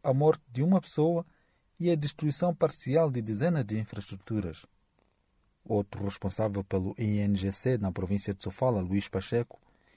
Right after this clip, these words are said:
indicou que dez pessoas ficaram feridas, três por queimaduras no corpo, sem precisar as causas.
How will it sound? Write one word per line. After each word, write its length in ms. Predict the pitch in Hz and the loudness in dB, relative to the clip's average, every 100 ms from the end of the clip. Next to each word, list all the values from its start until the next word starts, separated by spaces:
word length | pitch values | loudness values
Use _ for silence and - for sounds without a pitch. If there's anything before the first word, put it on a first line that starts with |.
| _ - | _ -2
indicou 360 | 123 127 165 | -2 2 2
que 160 | 156 117 | 2 2
dez 200 | 139 185 | 2 2
pessoas 360 | - - 180 | 0 2 2
ficaram 300 | - - 147 131 | 2 2 2 2
feridas, 580 | - 113 147 156 151 - _ _ _ _ | 0 2 2 0 -4 -12 _ _ _ _
três 240 | - 180 - | 2 2 2
por 160 | 160 | -2
queimaduras 540 | - 151 127 123 160 120 | 2 4 4 4 4 4
no 120 | 117 | 2
corpo, 400 | - 131 143 - | 4 2 2 -4
sem 220 | - 190 | 2 2
precisar 500 | 196 - - 113 139 | 2 -4 0 4 4
as 120 | 101 | 4
causas. 500 | - 90 82 80 78 | -2 -4 -4 -6 -10